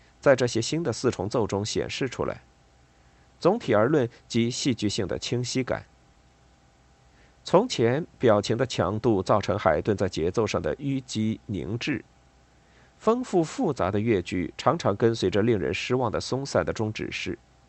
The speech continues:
而在谐谑四重奏中，他已经能够建立起一个框架，在其中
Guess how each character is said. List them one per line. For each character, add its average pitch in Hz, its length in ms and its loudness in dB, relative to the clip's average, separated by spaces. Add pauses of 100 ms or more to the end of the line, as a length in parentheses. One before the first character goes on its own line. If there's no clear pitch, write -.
(880)
而 120 140 6
在 127 160 4
谐 107 240 2
谑 120 180 0
四 - 140 -2
重 90 180 -2
奏 110 220 -2
中， 60 240 -4 (400)
他 226 160 4
已 160 160 0
经 190 180 0
能 127 160 0
够 127 140 2
建 123 240 0
立 101 140 -2
起 87 360 -4 (100)
一 107 120 -2
个 113 140 2
框 123 320 0
架， 67 240 -2 (640)
在 160 160 0
其 131 240 -2
中 165 240 0